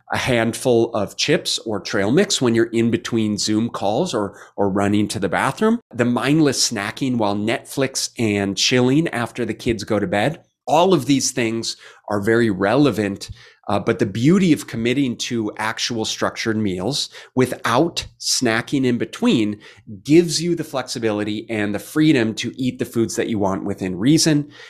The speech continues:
as well as help you establish some very reasonable and healthy boundaries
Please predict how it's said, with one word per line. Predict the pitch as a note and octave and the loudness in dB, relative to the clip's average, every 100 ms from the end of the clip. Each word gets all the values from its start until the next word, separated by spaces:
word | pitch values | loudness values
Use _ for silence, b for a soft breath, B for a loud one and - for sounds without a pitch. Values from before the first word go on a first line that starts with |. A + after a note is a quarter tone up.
| B | B
as | B2 A2 | -2 -2
well | G#2+ A#2 F3+ F#3 F#3+ | -2 0 4 4 6
as | D#3+ | 4
help | - C#3+ - | 2 -2 -2
you | C#3 | -2
establish | A#2+ - A2 A#2 A#2 | -2 -2 -2 -2 -4
some | - A2 | -4 -4
very | G2 A#2 A2+ | 0 2 2
reasonable | G#2 G2 D3+ G#3+ D#3+ A#2 A2 G#2 | -2 0 0 4 4 2 0 -2
and | - G#2 | -4 -6
healthy | G#2 A2 G#2+ A2+ | -4 -6 -2 -2
boundaries | F#2 F#2 F#2+ G#2 G#2 - | -2 -2 -4 -2 -2 -4